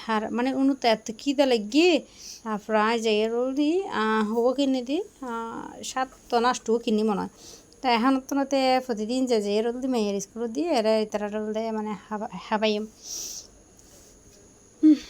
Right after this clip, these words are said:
মনুষ্য জাতের তো বহুত বালা, ঠিক আছে? মনুষ্য জাতি হল দে হাই কি করে, মনুষ্য জাতি এরা দিলে হবদা নুন ইয়ে, তেল নময়, পেঁয়াজ ইয়ে, এই নময়, হম হাবাইয়ে, বেশ হাবাইয়ে, মানে কি অবস্থা। তাদের মধ্যে আই তারা রোল দেয় কিন হাবার, আসলে নিজের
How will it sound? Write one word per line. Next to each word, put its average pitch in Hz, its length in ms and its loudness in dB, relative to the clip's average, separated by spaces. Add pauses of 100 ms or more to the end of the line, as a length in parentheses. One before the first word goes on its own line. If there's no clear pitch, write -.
(240)
মনুষ্য 269 440 2
জাতের 302 300 2
তো 277 120 0
বহুত 240 160 4
বালা, 226 300 0 (220)
ঠিক 262 120 -6
আছে? 294 280 2
মনুষ্য 233 460 0
জাতি 254 280 0
হল 254 180 0
দে 247 60 -4 (100)
হাই 262 320 0
কি 233 180 -8
করে, 226 300 2 (440)
মনুষ্য 220 380 0
জাতি 254 200 0
এরা 247 300 2
দিলে 240 540 0
হবদা 226 400 0
নুন 233 280 2
ইয়ে, 233 440 -2 (220)
তেল 226 140 6
নময়, 226 540 2
পেঁয়াজ 226 380 -2
ইয়ে, 254 260 0
এই 214 180 2
নময়, 226 460 -2 (440)
হম 226 160 4
হাবাইয়ে, 233 480 0
বেশ 220 340 -2
হাবাইয়ে, 233 500 -2
মানে 220 400 -4
কি 269 120 -2
অবস্থা। 208 460 -4 (440)
তাদের 302 280 2
মধ্যে 254 280 0
আই 247 180 2
তারা 240 220 -2
রোল 240 240 -6
দেয় 233 160 -2
কিন 226 120 -4
হাবার, 220 320 -4
আসলে 233 280 -2
নিজের 214 280 -2